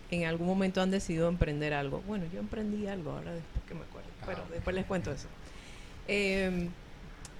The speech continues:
Speaker 1: y realmente sí, se pasa mucha incertidumbre. Hay muchísimo trabajo detrás de un emprendimiento porque al final la persona que emprende es la persona que hace, que piensa, que ejecuta, que busca oportunidades de negocio,
Speaker 2: Tienes que
Speaker 1: que
Speaker 2: hacer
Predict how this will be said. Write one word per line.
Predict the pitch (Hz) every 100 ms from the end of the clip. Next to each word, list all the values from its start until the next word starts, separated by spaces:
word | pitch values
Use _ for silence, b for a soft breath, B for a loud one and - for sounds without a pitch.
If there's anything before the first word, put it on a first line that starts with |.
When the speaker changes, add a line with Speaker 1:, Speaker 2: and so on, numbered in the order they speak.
| - - -
Speaker 1:
y | 254 254
realmente | 240 226 240 240 262
sí, | 226 185
se | 190
pasa | 190 202 240
mucha | 240 254 262
incertidumbre. | 262 196 185 190 196 185 185 185
Hay | 180
muchísimo | 196 208 247 254 - 294 302 330 311 247
trabajo | 190 175 185 196 233
detrás | 196 175 170 165 185
de | 190
un | 190
emprendimiento | 196 185 170 160 165 165 160
porque | 175 170 170 160
al | 160
final | 170 170 170
la | 196
persona | 196 175 170 180 202
que | 175
emprende | 165 - 208 208 233
es |
la | 240 190
persona | 160 170 170 180
que | - 151 - - - - -
hace, | 208 240 247 233
que | 175
piensa, | - 208 214 220 240
que | 226
ejecuta, | 180 151 156 226 233 - 226 254 - - - - -
que | 190 185
busca | 175 196 240 - 214
oportunidades | 214 185 185 175 196
de | 208
negocio, | 165 160 208 233 - 254 240 240 233
Speaker 2:
Tienes |
que | 110
Speaker 1:
que | 175
Speaker 2:
hacer | 165